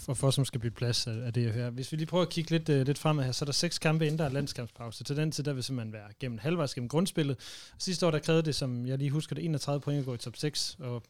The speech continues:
der er jo, mangler O B jo så tredive på nuværende tidspunkt, som skal hentes på sytten kampe. Det er et gennemsnit, der hedder en komma syv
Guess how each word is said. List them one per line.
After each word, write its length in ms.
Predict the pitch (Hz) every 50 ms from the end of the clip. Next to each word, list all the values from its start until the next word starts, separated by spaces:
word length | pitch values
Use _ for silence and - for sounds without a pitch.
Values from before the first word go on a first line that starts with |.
| _ _ _ _ _ _ _ _ _
der 60 | - 131
er 40 |
jo, 180 | 127 131 139 139 -
mangler 240 | 139 123 131 135 135
O 100 | 131 131
B 60 | 117
jo 120 | 127 123 110
så 180 | - - 120 107 - -
tredive 340 | - - 123 120 139 139 127 - -
på 60 | 139
nuværende 300 | 135 135 139 131 120 117
tidspunkt, 400 | - - 185 165 - 147 135 120 - - - - - - - - - - - _ _ -
som 160 | - 151 131
skal 140 | - - 127
hentes 240 | 143 147 151 147 -
på 260 | - - 135 127 127
sytten 420 | - - - 165 165 160 139 107 -
kampe. 280 | - - 151 160 165 170
Det 220 | 156 - 151 147
er 120 | 135 123 120
et 100 | 117 -
gennemsnit, 480 | - 143 151 156 - - 143 120 -
der 60 | -
hedder 160 | 120 117 131 170
en 180 | 170 156 143
komma 200 | - - 120 117
syv 260 | 110 - - 180 160